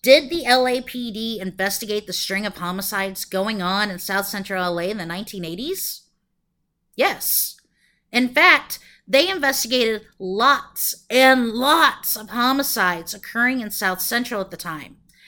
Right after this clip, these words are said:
This was gangland, and the L A P D were woefully understaffed for what was going on at the time.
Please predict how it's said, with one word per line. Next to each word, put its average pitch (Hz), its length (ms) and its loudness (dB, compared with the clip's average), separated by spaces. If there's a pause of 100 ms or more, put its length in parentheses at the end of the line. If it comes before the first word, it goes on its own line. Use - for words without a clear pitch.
(340)
This 415 240 2
was 392 280 -2
gangland, 214 880 -2 (320)
and 254 160 2
the 254 120 -2
L 294 220 4
A 339 120 2
P 294 280 -8
D 240 380 -6 (260)
were 277 280 4
woefully 247 1000 2
understaffed 214 680 0
for 202 120 0
what 202 220 -4
was 208 140 -6
going 190 320 -2
on 170 160 -2
at 170 80 -6
the 170 80 -14
time. 156 520 -12